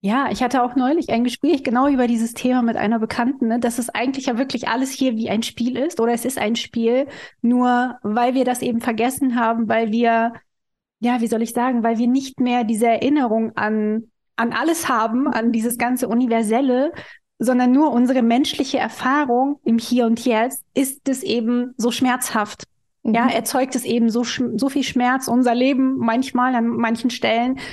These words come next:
Speaker 1: Und wenn wir aber wüssten, so, es ist alles nur ein Spiel, es ist ein bisschen wie Super Mario.
Speaker 2: Ja.
Speaker 1: Ja? Und am Ende des Tages, ja, kommen wir sowieso wieder dann in einer anderen Form oder sind jetzt gerade auch woanders schon. Es passiert ja eh alles gleichzeitig,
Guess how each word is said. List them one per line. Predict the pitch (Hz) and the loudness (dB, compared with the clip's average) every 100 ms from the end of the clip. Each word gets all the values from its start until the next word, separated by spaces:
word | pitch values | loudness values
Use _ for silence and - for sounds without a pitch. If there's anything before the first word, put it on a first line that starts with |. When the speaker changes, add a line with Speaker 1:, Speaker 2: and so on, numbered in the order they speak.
| - _ | -18 _
Speaker 1:
Und | 226 233 226 | 0 0 2
wenn | 247 254 | 2 4
wir | 247 | 4
aber | 240 214 | 2 2
wüssten, | 269 - - 247 | 0 -2 -2 -2
so, | 220 208 | 0 -4
es | 208 | -2
ist | 392 - | -4 -2
alles | 349 269 269 | 0 0 2
nur | 220 | 2
ein | 214 | 0
Spiel, | - - 226 | -2 -4 -2
es | 262 | -2
ist | 302 | 0
ein | 247 | -2
bisschen | 247 233 | 0 0
wie | 226 | 2
Super | 220 233 226 | 2 0 0
Mario. | 202 208 208 202 196 285 | 2 0 0 0 2 2
Speaker 2:
Ja. | 262 226 208 | 2 0 -4
Speaker 1:
Ja? | 247 330 - - - _ | -2 -2 -4 -8 -14 _
Und | 240 254 247 - 440 - _ _ - | 4 4 4 -2 -10 -14 _ _ -4
am | 247 | 0
Ende | 240 262 269 277 285 | 2 4 4 4 2
des | 277 233 | -2 -6
Tages, | 247 247 233 262 262 | -2 -2 0 -2 -2
ja, | 254 247 | -2 -2
kommen | 247 233 | 0 2
wir | 240 | 2
sowieso | 226 233 269 240 | 0 0 0 0
wieder | 220 208 | 0 0
dann | 208 220 | 0 0
in | 220 | 0
einer | 226 | 2
anderen | 233 226 208 | 0 0 0
Form | 233 208 | -2 0
oder | 214 214 | 0 -2
sind | 247 254 | -2 -2
jetzt | 233 | -2
gerade | 214 208 214 | -2 -2 -2
auch | 220 226 | -2 -2
woanders | 214 247 240 208 226 - - | 0 2 2 0 -4 -8 -2
schon. | - 226 214 226 247 233 | 0 2 2 0 -2 -6
Es | - | -4
passiert | 226 - - | -4 -2 -2
ja | 202 | -2
eh | 233 | -2
alles | 208 214 | -2 -4
gleichzeitig, | - 214 202 214 220 226 220 233 | -4 -4 -4 -4 -4 -2 -4 -6